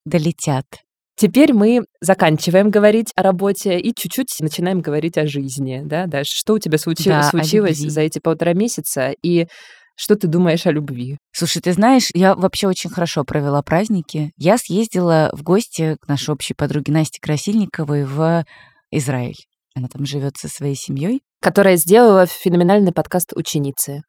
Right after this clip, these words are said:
Speaker 2: Да.
Speaker 1: Совершенно верно. И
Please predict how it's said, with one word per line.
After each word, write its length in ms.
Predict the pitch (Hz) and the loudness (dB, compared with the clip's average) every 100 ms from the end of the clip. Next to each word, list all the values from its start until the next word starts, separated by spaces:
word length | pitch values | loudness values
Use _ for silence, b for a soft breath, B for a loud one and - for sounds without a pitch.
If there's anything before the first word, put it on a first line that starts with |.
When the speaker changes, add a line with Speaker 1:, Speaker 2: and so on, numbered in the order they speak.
| _ - | _ -16
Speaker 2:
Да. 200 | 139 - | -16 -14
Speaker 1:
Совершенно 480 | - 151 - 175 175 | -10 -8 -4 -2 0
верно. 380 | 143 139 139 135 B B B B B | 0 -2 -4 -6 B B B B B
И 420 | - 160 160 160 | -2 0 2 0